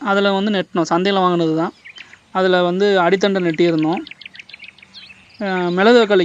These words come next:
கீரை, இதுவும் நாற்று தான் வந்து குட்டி குட்டி நாற்றா இருந்துச்சு, நாங்க விதை போட்டு வந்துச்சு, அதை தான் நெட்டினோம். பாருங்க எவ்வளோ தண்டு ஹெல்த்தியா இருக்குன்னு. கீழே விட்டா கூட ஒவ்வொரு கட்டாப்பு வந்து நல்லா வருமா வராதாங்கிறது தெரியல. ஆ, வீட்டு தோட்டம் வந்து இது பாருங்க, இது வந்து,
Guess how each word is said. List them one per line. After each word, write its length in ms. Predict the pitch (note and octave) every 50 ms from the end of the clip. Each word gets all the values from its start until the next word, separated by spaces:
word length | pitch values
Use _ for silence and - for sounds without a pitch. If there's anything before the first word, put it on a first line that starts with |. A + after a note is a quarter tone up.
| E3+ -
கீரை, 200 | E3+ E3 E3 E3+ -
இதுவும் 360 | - G3 G3 A3 A#3 A#3+ A3
நாற்று 240 | G3+ G3 G3+ F#3+ G3
தான் 200 | G3 G#3 G3+ G3
வந்து 240 | F#3 F#3 F3+ F3+ F#3+ F#3+ F3+ F3 E3+ E3 E3 D#3+ D#3+ - -
குட்டி 160 | - G#3 F#3 G3+
குட்டி 160 | G3 F#3 F#3 F3+
நாற்றா 200 | F#3 F3+ - G3 F#3
இருந்துச்சு, 320 | F3+ E3 E3 D#3 - E3+ G3 G#3 G3
நாங்க 140 | F3+ E3+ E3+ E3
விதை 140 | E3+ F3+
போட்டு 260 | F3 F3 F3 E3 E3+ E3
வந்துச்சு, 340 | E3 D#3 D3+ - - E3+ G3 B3+ - - - - - - - - _ _
அதை 160 | F3 E3+ F3 F3+
தான் 140 | F#3+ F3+
நெட்டினோம். 340 | E3+ D#3+ - - F3 F#3 G#3 F#3
பாருங்க 220 | F#3+ F#3 F#3 F3+ E3+ D#3+
எவ்வளோ 240 | D#3+ F3+ F#3 F#3 F3 D#3+
தண்டு 300 | - E3 E3 F3 F#3+ F#3 F3 E3 D#3+ D#3+
ஹெல்த்தியா 360 | E3+ D#3+ E3+ - F#3+ F#3 F3 D#3+
இருக்குன்னு. 300 | D#3 D#3 D#3 D#3 D#3+ F#3+ - - - _ - - - _ _ _ _ _ _ _ _ _ - -
கீழே 220 | - G3 G#3+ A#3 A3+ G#3+
விட்டா 160 | G3+ G#3 G#3+
கூட 160 | G3 G#3+ G#3+ A3+ A3
ஒவ்வொரு 180 | G3+ G3+ G3+ G3
கட்டாப்பு 280 | G3 F#3 G#3 G#3 F#3+ G3 G3 G3
வந்து 140 | G3 G#3+ G#3 F#3+
நல்லா 160 | F#3 F#3+ F#3+ F#3
வருமா 260 | F#3 F3+ F3+ F3+ F#3+ F#3 F3+
வராதாங்கிறது 540 | F3 E3+ E3+ F3 F3+ F3+ F3 F3 F3 D#3+ E3+
தெரியல. 260 | E3+ D#3+ D#3+ D#3 D#3 D#3 F3+ - - - _ - - _ _ _ - - _ _ _ _ _ _ _ F3+
ஆ, 40 | E3+ E3 E3 E3 D#3+ D#3+ D#3+ D#3+ D#3+ D#3+ D#3 D#3 D#3 D#3 D#3 E3+
வீட்டு 180 | G3+ G3+ G#3+ G3+
தோட்டம் 400 | G#3 G3+ F#3+ - G3+ G3 G3 G3
வந்து 260 | G3 G3 G3 G#3+ G#3+ G#3+ G3+ G3 F#3 F#3
இது 140 | F#3+ F#3 G3
பாருங்க, 260 | F#3+ G3 G3 F#3 F#3
இது 120 | F#3+ G3
வந்து, 240 | G3 G3+ G#3 A3 A#3